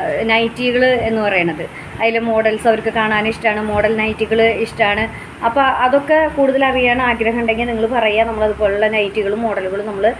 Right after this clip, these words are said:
അപ്ലോഡ് ചെയ്യും. കുറേ നൈറ്റിയുടെ മോഡൽസൊക്കെ നമ്മൾ നമ്മുടെ, ആ, ഈ ഒരു ചാനലിൽ ചെയ്തു വെച്ചിട്ടുണ്ട്. നിങ്ങളൊന്ന് പോയി നോക്കുക, ആ, നിങ്ങൾക്ക് എന്തായാലും തീർച്ചയായിട്ടും ഇഷ്ടപ്പെടും. ചെറിയ ചെറിയ ടിപ്സുകളൊക്കെ ഉൾപ്പെടുത്തിയിട്ടായിരിക്കും നമ്മുടെ വീഡിയോസ് ഉണ്ടാവുക. ഈ ഒരു വീഡിയോയുടെ തന്നെ കുറച്ച് ഭാഗങ്ങൾ നമ്മൾ ചെറിയൊരു രീതിയിലൊരു ക്ലാസ് ആയിട്ട് നമ്മൾ അടുത്ത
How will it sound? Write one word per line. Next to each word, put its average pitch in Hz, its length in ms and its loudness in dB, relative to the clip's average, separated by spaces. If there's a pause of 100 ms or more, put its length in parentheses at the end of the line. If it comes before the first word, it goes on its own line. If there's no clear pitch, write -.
(300)
അപ്ലോഡ് 214 340 2
ചെയ്യും. 220 400 0
കുറേ 262 260 2
നൈറ്റിയുടെ 269 400 0
മോഡൽസൊക്കെ 240 520 -2
നമ്മൾ 233 200 -2
നമ്മുടെ, 233 260 0 (140)
ആ, 220 340 0 (340)
ഈ 240 120 2
ഒരു 233 60 2
ചാനലിൽ 220 500 0
ചെയ്തു 226 300 2
വെച്ചിട്ടുണ്ട്. 220 400 0
നിങ്ങളൊന്ന് 214 380 -2
പോയി 220 240 2
നോക്കുക, 226 460 0 (340)
ആ, 208 60 2
നിങ്ങൾക്ക് 214 260 0
എന്തായാലും 208 340 0
തീർച്ചയായിട്ടും 202 440 -2
ഇഷ്ടപ്പെടും. 214 520 -4 (260)
ചെറിയ 254 360 4
ചെറിയ 254 340 4
ടിപ്സുകളൊക്കെ 233 600 0
ഉൾപ്പെടുത്തിയിട്ടായിരിക്കും 233 880 0
നമ്മുടെ 220 200 -2
വീഡിയോസ് 214 420 -2
ഉണ്ടാവുക. 214 380 0 (280)
ഈ 269 140 4
ഒരു 294 100 4
വീഡിയോയുടെ 269 460 4
തന്നെ 254 140 0
കുറച്ച് 262 280 -4
ഭാഗങ്ങൾ 254 460 2
നമ്മൾ 240 260 0
ചെറിയൊരു 247 400 0
രീതിയിലൊരു 240 420 -2
ക്ലാസ് 240 300 0
ആയിട്ട് 233 200 0
നമ്മൾ 226 240 -2
അടുത്ത 240 380 2